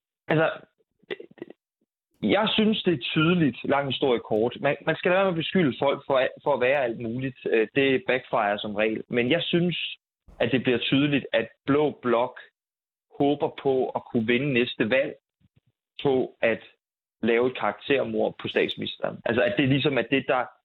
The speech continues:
skal få de sidste par procent til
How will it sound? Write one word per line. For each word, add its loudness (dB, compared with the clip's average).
skal -2
få 2
de -4
sidste 0
par -2
procent -2
til 2